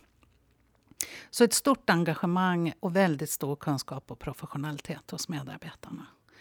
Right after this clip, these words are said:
Och en vilja till att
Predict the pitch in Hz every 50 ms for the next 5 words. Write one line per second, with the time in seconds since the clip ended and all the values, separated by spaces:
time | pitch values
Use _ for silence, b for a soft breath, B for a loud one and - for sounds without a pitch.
0 | B B B B B B B - 185 170 160 156 156 147 147 143 - _ _ _
1 | _ - 165 196 190 175 135 127 139 143 147 147 139 - - 151 135 139 135 131
2 | 135 - _ - - -